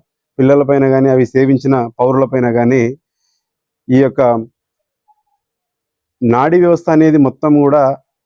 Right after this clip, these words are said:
దెబ్బతినడము, తర్వాత మెమొరీ లాస్ కావడము, తర్వాత విచక్షణ కోల్పోవడము, అనారోగ్యం పాల్గొవడము,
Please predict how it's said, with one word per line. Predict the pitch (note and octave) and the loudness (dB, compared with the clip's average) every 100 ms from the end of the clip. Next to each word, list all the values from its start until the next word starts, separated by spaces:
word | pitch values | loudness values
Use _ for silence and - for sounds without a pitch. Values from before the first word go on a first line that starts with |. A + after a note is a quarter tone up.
| _ _ _ _ | _ _ _ _
దెబ్బతినడము, | A2 B2 C#3+ C#3+ C#3+ C#3 C#3 D3 - - | -4 -2 0 2 0 2 0 -2 -12 -6
తర్వాత | B2+ B2+ B2 C#3 B2 | -2 -2 -2 -2 -2
మెమొరీ | A#2 B2 C3+ C3+ | -2 0 0 0
లాస్ | B2+ B2+ | 0 -2
కావడము, | - B2+ B2 B2+ C3 - _ _ _ _ B2+ | -2 -2 0 -2 -4 -8 _ _ _ _ -2
తర్వాత | B2 A#2+ C3+ | -2 0 -2
విచక్షణ | A#2+ A#2+ C#3 - C#3 | -4 -4 -6 -2 -4
కోల్పోవడము, | - C3+ B2+ C3 B2+ A#2+ B2+ C3+ _ _ _ | -2 -2 -2 -2 0 0 -2 -4 _ _ _
అనారోగ్యం | A#2 B2 C3+ C3 B2+ C3 B2+ B2 - _ | -6 -2 0 0 0 0 0 -2 -8 _
పాల్గొవడము, | B2 B2+ B2 A#2+ A#2+ B2 | -2 0 0 0 0 -2